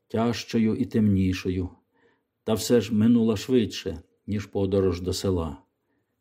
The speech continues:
Йорик біг невтомно, а Ліра звикла до руху і їхала майже автоматично. Холодне тільце в її руках було таке легке,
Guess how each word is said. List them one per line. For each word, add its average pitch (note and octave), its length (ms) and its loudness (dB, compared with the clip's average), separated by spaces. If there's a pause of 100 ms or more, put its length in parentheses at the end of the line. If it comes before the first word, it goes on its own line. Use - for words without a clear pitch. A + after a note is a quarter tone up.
Йорик G2+ 400 4
біг F2 260 0
невтомно, F#2 760 0 (300)
а G#2 120 0
Ліра A#2 460 2
звикла A2 460 0
до G#2 140 2
руху B2 500 0 (260)
і A2 100 -2
їхала A#2+ 440 2
майже A#2+ 420 4
автоматично. G#2+ 1000 -2 (720)
Холодне C#3+ 560 4
тільце C#3+ 500 -4
в G2+ 160 -6
її B2 320 4
руках B2+ 500 -2
було D3 240 2
таке D3+ 300 -6
легке, D3+ 600 -2